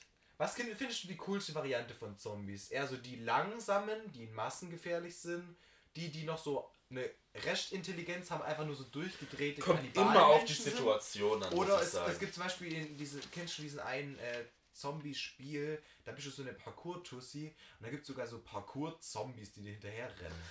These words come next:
Speaker 2: Ich sag mal so, es kommt immer auf die Situation an.
Speaker 1: Oder Resident Evil ist ab-, absolut abgefuckt.
Speaker 2: Ja, richtig, aber, äh, ich sag jetzt mal so, weil, mh, wenn jetzt,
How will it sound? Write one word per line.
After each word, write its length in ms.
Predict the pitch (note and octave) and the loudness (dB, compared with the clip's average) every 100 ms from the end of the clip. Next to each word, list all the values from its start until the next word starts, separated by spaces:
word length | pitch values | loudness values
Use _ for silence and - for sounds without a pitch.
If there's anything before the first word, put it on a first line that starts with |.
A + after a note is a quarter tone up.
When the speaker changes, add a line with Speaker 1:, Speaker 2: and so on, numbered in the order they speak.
| - | -12
Speaker 2:
Ich 100 | - | 0
sag 140 | - C#3 | 4 6
mal 80 | D3+ | 4
so, 140 | - | 2
es 100 | A#2+ | 0
kommt 160 | D#3+ - | -2 0
immer 120 | F#3+ | 0
auf 80 | F#3 | 0
die 60 | D3+ | -2
Situation 640 | - C3+ - - E3 F#3+ | 2 2 2 2 2 2
an. 260 | G#2+ F#3 F#3+ - - - - | -2 -6 -8 -16 -20 -10 0
Speaker 1:
Oder 160 | F#3+ | 2
Resident 320 | F#3 E3 C#3+ | 4 2 -4
Evil 160 | D#3+ C3+ | -4 -4
ist 120 | C3 | -4
ab-, 160 | - - | -8 -10
absolut 280 | - - G2+ | -12 -10 -10
abgefuckt. 500 | - G2+ - F2 - _ _ | -10 -12 -14 -14 -16 _ _
Speaker 2:
Ja, 180 | A#2+ A2+ | 4 4
richtig, 320 | G#2+ G2+ F#2+ G#2+ | 4 -4 -4 0
aber, 340 | A#2+ B2 A2+ | 6 6 6
äh, 220 | B2+ C3 | 6 6
ich 80 | C3 | 6
sag 180 | D3+ D#3 | 4 4
jetzt 140 | - | 2
mal 100 | C3+ | 4
so, 240 | C3 D#3 D3+ | 4 4 6
weil, 280 | B2+ B2 - - _ _ - | 6 6 2 -8 _ _ -16
mh, 220 | B2+ B2+ - - - | -10 -10 -12 -20 -8
wenn 220 | A#2+ D#3+ | 2 4
jetzt, 200 | G3 G3 | 6 2